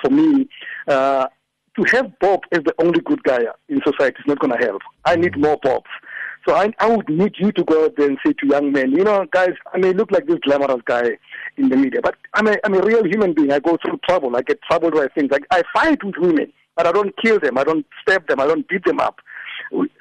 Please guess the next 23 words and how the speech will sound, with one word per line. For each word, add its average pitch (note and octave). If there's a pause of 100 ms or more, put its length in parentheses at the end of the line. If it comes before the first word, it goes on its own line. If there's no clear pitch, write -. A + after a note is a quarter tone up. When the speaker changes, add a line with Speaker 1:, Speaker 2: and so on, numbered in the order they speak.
Speaker 1:
so E3
we G3
are F3
hoping D#3+
to -
get D3+
more C#3 (540)
professionals C3+ (400)
and, C#3 (220)
and C#3 (120)
older F3+
men C3+
to -
come C3
out A#2 (840)
and D#3
support D#3+
this D#3
program. B2+
Now D#3
I F3+
need F#3
to, F3